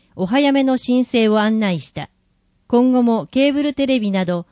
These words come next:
様々なメディアを活用して、申請をお忘れでないかの呼びかけなどを積極的に行っていく。また、今後の申請状況も見ながら、申請期限までの期間が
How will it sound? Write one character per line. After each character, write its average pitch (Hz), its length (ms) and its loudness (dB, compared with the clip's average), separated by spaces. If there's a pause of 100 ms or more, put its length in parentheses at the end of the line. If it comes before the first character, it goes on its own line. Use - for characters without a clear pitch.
(140)
様 262 280 0
々 277 220 -2
な 208 140 -2
メ 233 160 -2
デ 240 80 -4
ィ 208 120 0
ア 185 60 0
を 175 60 -4
活 180 300 -8
用 196 200 -2
し 180 100 -10
て、 180 260 -6 (360)
申 269 280 -2
請 269 260 0
を 247 160 0
お 220 60 -2
忘 262 280 -2
れ 277 120 -2
で 262 160 0
な 277 160 0
い 254 80 -2
か 220 140 -4
の 185 120 -2
呼 175 100 -2
び 208 120 -4
か 220 140 -6
け 233 120 -4
な 220 160 -2
ど 185 160 -2
を 160 180 -8
積 190 240 -8
極 - 220 -6
的 240 260 -2
に 220 120 2
行 196 220 -2 (100)
っ 180 40 -2
て - 200 -8
い 175 100 -4
く。 - 240 -12 (960)
ま 202 140 -4
た、 196 220 -6 (260)
今 277 240 2
後 302 80 0
の 285 120 0
申 277 260 -2
請 285 220 -2
状 285 200 -2
況 233 240 -2
も 185 120 -2
見 175 120 -4
な 214 160 -2
が 190 100 -4
ら、 160 180 -6 (220)
申 269 300 -2
請 285 240 -2
期 294 140 -6
限 262 280 0
ま 214 100 -2
で 196 120 -4
の 175 160 -4
期 - 120 -20
間 196 300 -4
が 185 240 -6